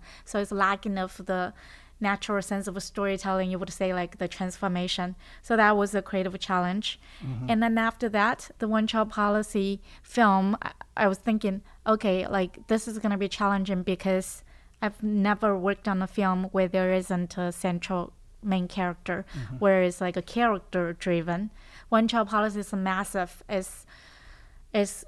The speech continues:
Speaker 1: over three decades. It affects everyone's lives in, in China, and everyone could be a character. It's an ensemble of, like,
Speaker 2: Mm-hmm.
Speaker 1: all the different people, how their lives were affected. And that was a creative challenge. And I think the next, uh,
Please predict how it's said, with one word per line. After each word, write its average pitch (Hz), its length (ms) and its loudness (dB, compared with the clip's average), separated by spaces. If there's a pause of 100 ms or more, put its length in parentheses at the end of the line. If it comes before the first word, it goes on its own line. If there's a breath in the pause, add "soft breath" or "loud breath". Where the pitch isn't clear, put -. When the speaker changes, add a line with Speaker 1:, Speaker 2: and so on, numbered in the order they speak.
(200)
Speaker 1:
over 214 320 0
three 202 280 0
decades. 196 500 -4 (180)
It 208 120 0
affects - 540 -2
everyone's 190 500 0
lives 185 480 -2
in, 190 480 -4
in 190 420 -4
China, 214 600 -2
and 196 340 -2 (100)
everyone 214 400 2
could 202 220 -4
be 190 80 -2
a 185 80 -2
character. 180 600 -2 (120)
It's 190 200 -4
an 190 120 -2
ensemble 190 640 -2
of, 175 180 -6
like, 180 160 0
Speaker 2:
Mm-hmm. 123 340 2
Speaker 1:
all 185 280 2
the 180 260 -2
different 185 540 -6 (240 soft breath)
people, 185 420 0
how 185 240 -4
their 180 160 0
lives 180 320 -4
were 185 160 -6
affected. - 560 -6 (480 loud breath)
And 190 180 2
that 185 140 4
was 185 160 0
a 185 60 -2
creative 185 400 -6
challenge. 185 540 -2 (360 loud breath)
And 196 100 0
I 202 60 2
think 214 260 -2
the 208 100 0
next, 196 340 -4
uh, 196 80 -4